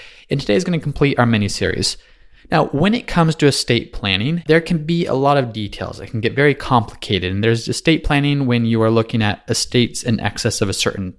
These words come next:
threshold, a certain size. And there's really estate planning that everyone should be looking at. What we're gonna focus on today is fairly high level estate planning items that everyone should be looking at. Not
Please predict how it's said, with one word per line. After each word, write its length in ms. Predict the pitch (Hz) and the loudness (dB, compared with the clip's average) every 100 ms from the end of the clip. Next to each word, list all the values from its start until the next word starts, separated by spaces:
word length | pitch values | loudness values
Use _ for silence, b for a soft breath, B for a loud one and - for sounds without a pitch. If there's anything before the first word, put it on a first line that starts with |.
| - | -6
threshold, 400 | - 139 - 185 | -2 -2 0 -2
a 60 | 139 | -2
certain 240 | - 110 | -4 -6
size. 420 | - 147 156 151 - b b b - | 0 0 0 -4 -10 b b b -4
And 120 | 170 | 0
there's 160 | 165 156 | 2 4
really 220 | 185 165 | 4 2
estate 340 | - 170 156 | 0 -2 -2
planning 280 | - 151 147 | 0 2 2
that 120 | 139 | 2
everyone 380 | 120 131 110 90 | 0 0 -2 -2
should 160 | - 101 | -2 0
be 80 | |
looking 340 | 92 90 - 92 | 2 0 0 -4
at. 220 | - - b b b _ _ - - | -6 -10 b b b _ _ -12 0
What 180 | 127 | 2
we're 60 | 185 | 2
gonna 160 | 196 175 | 0 -2
focus 400 | 143 131 127 135 | -4 -6 -4 -2
on 100 | 123 | -2
today 380 | 110 98 98 | 0 0 2
is 160 | 101 - | 0 -6
fairly 380 | - 147 151 147 | -4 -2 0 -2
high 240 | - 120 | 0 0
level 580 | 117 98 98 101 101 - B B | 2 0 0 0 0 -4 B B
estate 480 | 113 - - 135 - | -6 -4 0 -2 -2
planning 280 | 123 117 120 | -2 0 0
items 320 | 104 110 101 | 0 0 -2
that 100 | - | -2
everyone 400 | - 104 104 101 | -2 0 0 0
should 220 | 90 101 95 | -2 -4 -2
be 80 | |
looking 400 | 92 87 - 87 | -2 -4 -4 -10
at. 180 | 95 - | -10 -8
Not 240 | 98 123 | -2 -2